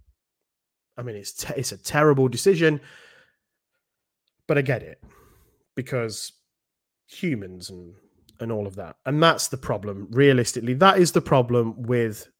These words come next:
with V A R, is the human element of it. Now, I think that the, the semi-automated offside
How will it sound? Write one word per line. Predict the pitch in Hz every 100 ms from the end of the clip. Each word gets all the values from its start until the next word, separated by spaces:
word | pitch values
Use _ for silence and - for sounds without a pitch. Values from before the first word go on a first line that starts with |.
| _ _ _ _ _ _
with | 127 127 123 110
V | 113
A | 107 101
R, | 92 82 - _ _ _ -
is | 123 113 101 - - _ _ _ _ _ _ _ _ -
the | 135
human | - 175 165 156
element | 135 117 107 107
of | 110 92
it. | 87
Now, | 143 147 139 135 - - _ _ -
I | 202 214
think | - 180 160
that | 151 139
the, | 143 135 131 123 - _ _ _
the | 135 135 123
semi-automated | - - 185 180 170 160 - 147 143 127 139 127 -
offside | 131 123 - 160 165 151 127